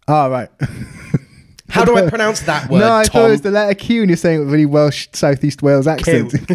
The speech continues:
Speaker 1: It's Taylor Q. <laughs> Or like Bonds, mate, who makes his toys. <laughs>
Speaker 2: Uh, so that poem tells the story of a young woman's journey through love, loss, and sacrifice. Then there was, uh, Lai Tai Tu,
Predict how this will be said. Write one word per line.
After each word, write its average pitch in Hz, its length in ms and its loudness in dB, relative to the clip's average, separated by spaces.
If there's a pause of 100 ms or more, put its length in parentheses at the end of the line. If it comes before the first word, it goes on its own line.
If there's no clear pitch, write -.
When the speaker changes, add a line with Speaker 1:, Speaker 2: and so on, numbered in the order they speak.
(240)
Speaker 1:
It's - 160 -12
Taylor 156 340 -2
Q. 151 480 -2 (180)
<laughs> 160 200 -8
Or 165 100 -2
like 139 300 -8
Bonds, 196 340 -2
mate, 220 220 0
who 175 80 0
makes 185 240 -2
his 196 100 2
toys. 220 500 -2
<laughs> 320 60 -20 (2500)
Speaker 2:
Uh, 127 380 -2
so 151 160 -4
that 190 220 -2
poem 160 260 0
tells 147 240 -4
the 139 60 -10
story 127 280 -2
of 117 80 -4
a 120 40 -2
young 120 200 -4
woman's 117 280 -8
journey 98 260 -10
through 98 200 -12
love, 104 220 -6
loss, 98 260 -12
and 101 80 -16
sacrifice. 90 680 -16 (200)
Then 104 120 -10
there 104 100 -8
was, 104 360 -10
uh, 104 240 -8
Lai 117 220 -6
Tai 113 220 -8
Tu, 151 360 -4